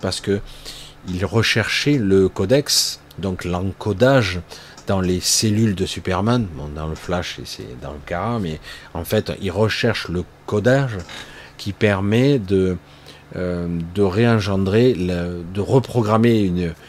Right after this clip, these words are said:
je sais plus comment ils appellent ça, enfin, ça engendre des nouveau-nés préprogrammés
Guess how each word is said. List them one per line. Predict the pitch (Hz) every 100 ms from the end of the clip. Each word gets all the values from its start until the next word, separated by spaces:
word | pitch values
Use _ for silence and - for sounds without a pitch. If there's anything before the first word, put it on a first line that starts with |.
| - -
je | -
sais | 92
plus | 104
comment | 98
ils | 90
appellent | 87 82
ça, | 78 131
enfin, | 98 80 73 - - -
ça | 80
engendre | 87 90 98 87
des | 87
nouveau-nés | 90 98 92 90 107 135 - - - -
préprogrammés | 151 151 - 120 107 101 95 117